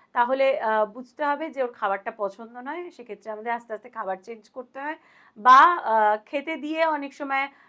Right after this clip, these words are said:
আমরা ওদেরকে বলি, "খাও", পাশে বসে থাকি,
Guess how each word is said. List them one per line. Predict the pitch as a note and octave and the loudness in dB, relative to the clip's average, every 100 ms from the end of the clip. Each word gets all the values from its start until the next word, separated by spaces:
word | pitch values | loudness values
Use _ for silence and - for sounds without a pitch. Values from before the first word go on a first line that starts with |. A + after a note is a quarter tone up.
| _ | _
আমরা | A3 B3 B3+ | -4 0 2
ওদেরকে | B3+ C4 C4 | 2 -2 -6
বলি, | A#3 A#3+ A3+ A#3+ A#3+ - - | -2 -4 -4 -14 -16 -18 -18
"খাও", | - A3 G#3+ G#3 G#3 G#3 _ _ | 0 4 6 4 0 -8 _ _
পাশে | G#3+ G#3+ G#3+ | -8 -6 -10
বসে | G3+ A3 | -10 -12
থাকি, | A3 G3+ - G3 | -14 -16 -14 -16